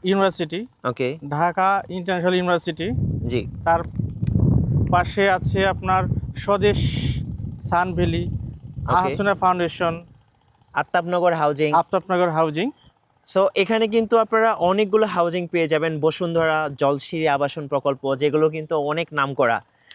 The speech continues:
Speaker 2: So যারা এইখানে, আহ, শেয়ার কিনবেন বা ফ্ল্যাট কিনবেন, আহ, তারা কিন্তু, আহ, অনেক সুন্দর একটা এরিয়া পাবেন এবং আশেপাশের, আহ, যে সৌন্দর্য আছে এটা কিন্তু দেখে আপনারা মুগ্ধ হবেন।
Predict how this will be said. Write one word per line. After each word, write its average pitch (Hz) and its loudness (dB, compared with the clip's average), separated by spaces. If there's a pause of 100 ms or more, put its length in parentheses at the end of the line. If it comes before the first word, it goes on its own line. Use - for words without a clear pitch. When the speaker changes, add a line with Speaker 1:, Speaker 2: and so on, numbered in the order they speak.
(200)
Speaker 2:
So 165 4 (340)
যারা 165 0
এইখানে, 202 0
আহ, 151 2
শেয়ার 190 0
কিনবেন 190 -4
বা 185 4
ফ্ল্যাট 160 -2
কিনবেন, 147 -4
আহ, 131 0
তারা 170 0
কিন্তু, 196 0
আহ, 135 2
অনেক 202 0
সুন্দর 196 -2
একটা 202 0
এরিয়া 175 2
পাবেন 151 0
এবং 156 -2 (280)
আশেপাশের, 196 -2
আহ, 139 0
যে 165 -2
সৌন্দর্য 180 0
আছে 160 2
এটা 156 0
কিন্তু 165 -2
দেখে 156 0
আপনারা 147 0
মুগ্ধ 160 0
হবেন। 110 2